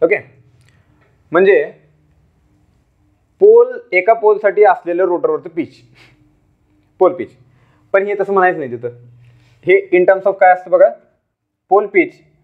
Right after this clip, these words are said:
म्हणजे, अ, रोटर स्लॉट्स under one pole. वन पोल किंवा रोटर कंडक्टर्स पण म्हटलं जाते.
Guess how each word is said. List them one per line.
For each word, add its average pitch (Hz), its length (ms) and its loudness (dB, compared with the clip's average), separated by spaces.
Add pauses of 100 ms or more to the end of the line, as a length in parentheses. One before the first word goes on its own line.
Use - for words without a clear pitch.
(240)
म्हणजे, 160 220 0 (1500)
अ, 135 360 4 (760)
रोटर 156 600 0 (1400)
स्लॉट्स - 480 0 (1080)
under 156 260 2 (1200)
one 147 220 2 (120)
pole. 101 280 -10 (2000)
वन 135 120 0
पोल 98 180 -12 (580)
किंवा 175 280 2 (600)
रोटर 156 320 0
कंडक्टर्स 165 460 -4
पण 202 160 -8
म्हटलं 123 220 -6
जाते. 110 260 -2